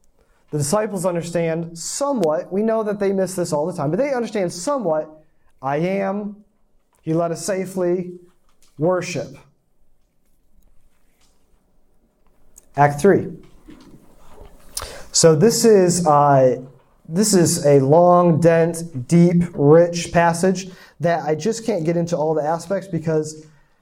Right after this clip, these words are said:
as you read yourself, there's a lot, there's a lot going on there.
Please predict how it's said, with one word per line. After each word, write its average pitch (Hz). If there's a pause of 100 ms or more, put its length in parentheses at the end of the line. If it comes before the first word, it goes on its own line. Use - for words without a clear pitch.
(380)
as 151
you 165
read 165
yourself, 202
there's 190
a 151
lot, 127
there's 170
a 151
lot 123
going 117
on 135
there. 113